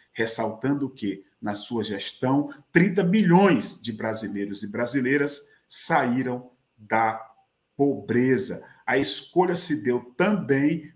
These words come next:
porque, segundo a publicação, Lula, aspas, volta a encarnar a esperança aos olhos de uma grande maioria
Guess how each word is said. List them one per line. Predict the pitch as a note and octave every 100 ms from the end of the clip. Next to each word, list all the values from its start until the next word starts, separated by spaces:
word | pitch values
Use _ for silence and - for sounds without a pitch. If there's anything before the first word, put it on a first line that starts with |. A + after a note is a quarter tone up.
| _
porque, | C3+ - -
segundo | - - G#2 A2 G#2+
a | G#2
publicação, | - G#2+ A#2 D#3+ E3 - D3 D#3+ D#3
Lula, | E3+ D3 G2+ F#2 - _ _
aspas, | G2 G2+ A2 - - D3+ B2 - - - - - -
volta | G#2 D#3 G3+ G3+ G3+ F3 - -
a | A#2
encarnar | B2 - A#2+ G2 G2+ A#2+ B2
a |
esperança | B2 - - F3 D#3+ F3+ G#3 - C#3+ - - _
aos | B2+ A#2 -
olhos | B2+ C#3 C#3 A#2+
de | C3
uma | B2+ B2+
grande | G#2 - F3 G#3 G#3
maioria | G#3 F#3 D#3+ D#3+